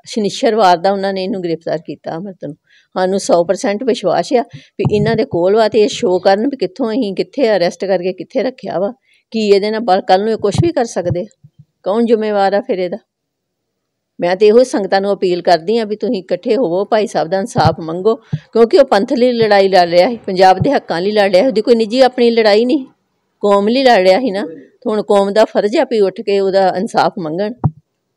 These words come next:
ਇਹੋ ਹੀ ਮੇਰੀ ਬੇਨਤੀ ਆ ਬਸ, ਵੀ ਸਾਨੂੰ ਪਤਾ ਲੱਗੇ ਵੀ ਅਰੈਸਟ ਵੀ ਕੀਤਾ, ਸਾਨੂੰ ਅਰੈਸਟ ਦਾ ਕੋਈ ਦੁੱਖ ਨਹੀਂ, ਸਾਨੂੰ ਸ਼ੋਅ ਕਰਨ ਵੀ ਕਿੱਥੇ ਆ ਉਹ।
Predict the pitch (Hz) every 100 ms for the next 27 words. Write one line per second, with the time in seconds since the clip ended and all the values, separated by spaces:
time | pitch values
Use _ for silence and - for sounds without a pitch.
0 | _ _ - 185 262 233 202 180 170 156
1 | 147 190 196 190 180 - 196 196 190 170
2 | 190 196 180 196 208 185 196 - 262 247
3 | 202 208 220 226 165 180 - 208 196 185
4 | 170 - 220 - _ _ - 226 214 -
5 | 226 190 202 214 220 254 - - 196 156